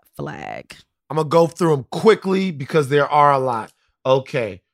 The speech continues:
Speaker 2: so the fact that Marlo was willing to kill, uh, <laughs> uh, Bubbles in broad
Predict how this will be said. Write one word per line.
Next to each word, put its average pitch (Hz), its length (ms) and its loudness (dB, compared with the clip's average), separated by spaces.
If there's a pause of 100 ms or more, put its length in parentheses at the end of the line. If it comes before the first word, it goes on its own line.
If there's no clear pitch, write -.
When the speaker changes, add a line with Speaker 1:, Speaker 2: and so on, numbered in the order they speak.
(120)
Speaker 2:
so 127 160 -6
the 127 120 -4
fact 180 300 0
that 160 140 -4
Marlo 135 680 2
was 120 220 -6
willing 131 380 -2
to - 160 -14
kill, 180 600 2 (380)
uh, 139 840 2 (280)
<laughs> - 260 -18
uh, 156 840 2
Bubbles 165 520 2
in 131 360 -4
broad 190 640 6